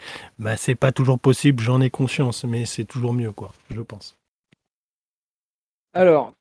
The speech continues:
Speaker 2: ça, c'était, euh, pour ce qui concernait, euh, les congés. Hmm, on va passer du coup à, euh, d'autres nouveautés. Il y a, je vous assure, il y a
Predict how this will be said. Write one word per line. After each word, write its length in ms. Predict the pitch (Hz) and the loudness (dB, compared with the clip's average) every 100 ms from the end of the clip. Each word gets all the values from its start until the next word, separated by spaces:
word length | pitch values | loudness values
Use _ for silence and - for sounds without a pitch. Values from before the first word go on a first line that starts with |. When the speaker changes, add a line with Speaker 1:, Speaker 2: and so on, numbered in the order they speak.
| _ | _
Speaker 2:
ça, 400 | - 196 196 - | -4 2 2 0
c'était, 640 | - - 165 - 180 190 | -8 -6 -6 -2 -2 -2
euh, 160 | - 143 | -6 -10
pour 200 | 135 135 | -10 -14
ce 80 | - | -14
qui 160 | - | -16
concernait, 800 | 143 156 147 - 151 156 180 180 - | -6 -4 -2 -2 0 0 -2 -4 -8
euh, 840 | 151 120 117 113 110 104 101 98 98 117 117 117 | -8 -8 -8 -10 -10 -12 -14 -16 -18 -18 -18 -16
les 200 | 117 151 | 0 2
congés. 360 | 180 156 123 110 - - _ _ _ _ _ _ _ _ _ _ _ _ _ _ - | 4 2 2 -4 -10 -20 _ _ _ _ _ _ _ _ _ _ _ _ _ _ -10
Hmm, 400 | 143 139 139 143 - | -6 -4 -4 -6 -8
on 160 | 160 151 | -4 -2
va 240 | 139 147 | 0 0
passer 460 | 143 151 139 - 151 | 0 -2 -2 -4 -4
du 120 | 139 | -4
coup 440 | 135 - 147 151 - _ | -10 -10 -6 -6 -8 _
à, 360 | 135 131 127 - - | -6 -4 -4 -8 -14
euh, 760 | 117 113 113 110 110 110 110 113 117 117 _ _ _ | -12 -12 -12 -14 -14 -16 -16 -18 -20 -20 _ _ _
d'autres 520 | 147 156 - - 120 | -10 -10 -14 -12 -8
nouveautés. 1300 | 113 143 196 151 143 143 165 180 196 202 202 208 214 | -4 -2 -2 -2 -6 -4 2 6 8 8 8 6 4
Il 60 | 131 | -4
y 100 | 120 | -10
a, 140 | 107 - | -10 -10
je 60 | |
vous 680 | 123 123 131 135 135 135 131 | -14 -12 -10 -8 -8 -6 -6
assure, 300 | 123 - 139 | -6 -6 -6
il 40 | |
y 60 | |
a 60 | 120 | -6